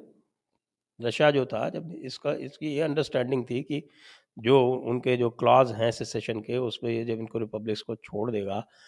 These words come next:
तो उसके बाद जो पूरा western economic system है उसमें रशिया को integrate किया जाएगा।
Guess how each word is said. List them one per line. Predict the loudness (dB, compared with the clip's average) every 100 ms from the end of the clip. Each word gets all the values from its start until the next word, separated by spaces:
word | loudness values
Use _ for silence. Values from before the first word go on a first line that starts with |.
| _ _
तो | 4
उसके | 4 0 2 2
बाद | 6 8 8 4
जो | 2 2 2 0 -6 _
पूरा | 2 4
western | 4 2 0 0
economic | -2 0 0 -2
system | -4 -12 -8 -4
है | -4
उसमें | -4 -8 -4 -2
रशिया | -2 -2 -4
को | -2
integrate | -2 -2 -4 -2 -2
किया | -4 -6 -4
जाएगा। | -6 -8